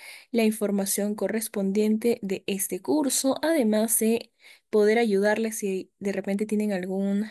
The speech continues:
em, algún problema en su plataforma o hay algo que no entiendan. Les dejo la página de Facebook para que también ustedes mismos puedan revisar nuestros próximos eventos, eh, académicos,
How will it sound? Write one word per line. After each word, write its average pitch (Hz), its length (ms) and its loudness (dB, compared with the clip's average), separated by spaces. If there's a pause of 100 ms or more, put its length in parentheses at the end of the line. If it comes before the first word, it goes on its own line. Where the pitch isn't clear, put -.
(120)
em, 185 640 -6 (120)
algún 196 280 2
problema 233 520 6
en 233 60 2
su 208 100 -2
plataforma 214 680 2
o 190 80 2
hay 190 140 -2
algo 226 200 -2
que 208 120 -4
no 196 80 -2
entiendan. 262 580 0 (1160)
Les 277 320 6
dejo 269 640 2
la 220 320 0
página 285 380 0
de 214 100 2
Facebook 262 560 0 (220)
para 202 180 -8
que 196 100 -8
también 208 340 0
ustedes 226 340 0
mismos 233 300 -2
puedan 226 240 0
revisar 220 600 -2 (640)
nuestros 220 440 0
próximos 202 520 0
eventos, 240 880 0
eh, 196 300 -6
académicos, 240 960 2